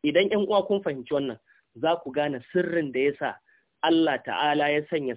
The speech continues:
sarakuta, sarakutar manzansa a gidan Sayyidina Abubakar.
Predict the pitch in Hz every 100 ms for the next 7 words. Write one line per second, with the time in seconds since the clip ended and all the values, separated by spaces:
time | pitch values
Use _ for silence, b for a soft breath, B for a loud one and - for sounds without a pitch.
0 | - 123 117 202 185 - - _ _ _
1 | - 131 131 208 202 175 143 127 156 156
2 | 110 117 147 147 143 120 120 92 110 104
3 | 107